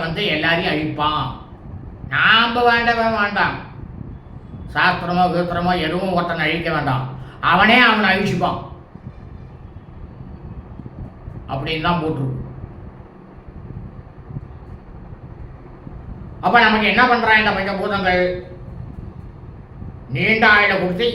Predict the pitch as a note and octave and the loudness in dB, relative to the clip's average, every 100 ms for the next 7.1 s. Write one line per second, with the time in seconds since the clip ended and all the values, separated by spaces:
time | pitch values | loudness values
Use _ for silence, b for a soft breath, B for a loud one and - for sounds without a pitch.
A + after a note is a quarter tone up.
0 | D#3 F#3 G#3+ A3 A#3 A3+ A3+ A#3 G#3+ G#3 | 2 4 4 4 4 6 6 4 4 4
1 | G#3 G#3 A3 G3 F#3+ F3+ F3 F3+ F3 D#3 | 4 2 0 2 0 0 -2 0 2 2
2 | C3 - - - - - - - - - | 2 -2 -10 -14 -16 -16 -16 -16 -14 -12
3 | - - - - - - D3+ F#3 F3+ F3+ | -12 -12 -14 -14 -14 -6 0 2 4 2
4 | F#3+ F3+ F3 F#3+ G3+ F3+ F#3+ E3+ C3 B2+ | 2 2 2 2 2 2 2 2 0 -2
5 | B2+ E3+ D#3 B2 - - D3+ G3+ - D3 | -2 0 2 0 -6 -8 -4 -4 -2 -2
6 | D#3+ F#3+ F#3 F#3+ E3 D#3 - - G3 D#3+ | 0 0 2 0 0 0 -2 -2 -2 -2
7 | G3 | 0